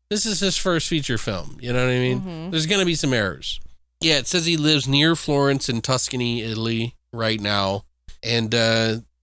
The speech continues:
Speaker 1: the movie came out in eighty-one, which in nineteen seventy-six was the year people discovered summer blockbusters, you know, like Jaws.
Speaker 2: Uh-huh.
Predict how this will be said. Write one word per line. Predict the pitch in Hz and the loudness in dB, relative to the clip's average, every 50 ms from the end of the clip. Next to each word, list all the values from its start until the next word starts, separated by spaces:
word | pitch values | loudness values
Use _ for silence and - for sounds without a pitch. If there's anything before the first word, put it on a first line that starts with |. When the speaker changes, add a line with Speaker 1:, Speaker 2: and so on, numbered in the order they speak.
| _ _ _ _ - | _ _ _ _ -4
Speaker 1:
the | 131 135 | 0 2
movie | 147 156 170 180 175 156 | 2 4 4 2 0 0
came | - 175 160 151 | 0 0 2 2
out | 147 143 139 135 | 4 4 4 4
in | 135 | 4
eighty-one, | 131 131 127 123 123 123 120 120 120 120 120 117 117 | 4 4 2 2 2 2 2 4 4 4 2 2 2
which | 113 117 113 - - | 0 0 0 0 0
in | 127 113 117 | 0 0 0
nineteen | 113 123 131 143 143 - 151 139 127 | 0 0 0 0 0 0 -2 -2 0
seventy-six | - - 131 127 120 113 107 - - 123 120 120 - - - | 0 0 0 0 0 0 0 0 0 0 0 0 0 -2 -2
was | 110 101 - | -2 -2 -4
the | 113 107 | -4 -4
year | 104 107 107 | -2 -2 -4
people | 101 - 123 117 113 107 | -4 -4 -6 -6 -6 -6
discovered | 107 - - - - 113 107 110 107 101 101 - - _ _ _ _ _ _ _ | -4 -4 -4 -2 -2 -2 -2 0 -2 -2 -4 -6 -12 _ _ _ _ _ _ _
summer | - - - - - 127 131 131 131 127 117 | -2 0 2 2 2 2 2 4 4 2 2
blockbusters, | 104 107 107 110 110 110 117 - - - 131 131 - - - 147 135 135 135 135 - - - - | 0 0 0 2 2 2 2 0 -2 -2 -2 -2 -2 -2 -2 -2 -2 -2 -2 -2 -2 -2 -2 -2
you | 135 139 | -2 0
know, | 135 135 135 139 | 0 0 0 0
like | 135 120 110 107 101 104 - _ - | 0 0 0 0 -2 -4 -8 _ -4
Jaws. | - 113 101 107 107 107 113 117 127 131 - - - - - - - - _ _ | -2 0 2 4 4 4 4 2 2 0 -2 -4 -6 -8 -12 -18 -20 -20 _ _
Speaker 2:
Uh-huh. | 208 220 208 202 170 151 - 202 | -2 -2 -2 -2 -4 -4 -6 -8